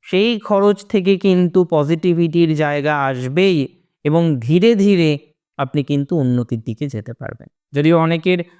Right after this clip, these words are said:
আর্নিং বাড়বে, বিভিন্ন সোর্স থেকে আর্নিং বাড়তে পারে,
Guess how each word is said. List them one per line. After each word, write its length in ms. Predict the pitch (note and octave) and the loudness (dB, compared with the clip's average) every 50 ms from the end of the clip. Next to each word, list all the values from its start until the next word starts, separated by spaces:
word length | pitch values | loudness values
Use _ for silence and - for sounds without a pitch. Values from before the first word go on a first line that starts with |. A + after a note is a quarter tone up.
| _ _ | _ _
আর্নিং 540 | - C3+ D3 D#3+ E3+ F3+ G3+ G#3+ G#3+ G#3+ G#3 | -6 -4 -4 -2 0 2 2 2 2 2 2
বাড়বে, 360 | G3+ G3+ G3+ G3 F#3 G#3 A3 A3 - _ _ _ _ _ _ _ _ _ | 2 2 2 2 0 -2 -6 -6 -10 _ _ _ _ _ _ _ _ _
বিভিন্ন 420 | C#3+ D3+ E3+ G3 G3 G3+ G3+ G3+ | -2 2 2 4 4 4 4 2
সোর্স 380 | F#3+ - G#3 G3+ G3 F#3 - - | 2 2 2 2 2 0 -2 -4
থেকে 220 | - G3+ F#3 G#3+ | -4 -2 0 0
আর্নিং 360 | G3+ G3 F#3+ G3 G3 G3+ G3+ | 0 0 0 2 2 2 2
বাড়তে 300 | G3 F#3+ F#3+ F#3 - G#3+ | 2 0 0 0 -2 -2
পারে, 300 | F3+ G3+ G3+ G3+ G#3+ A3 | -2 -2 -2 -4 -4 -8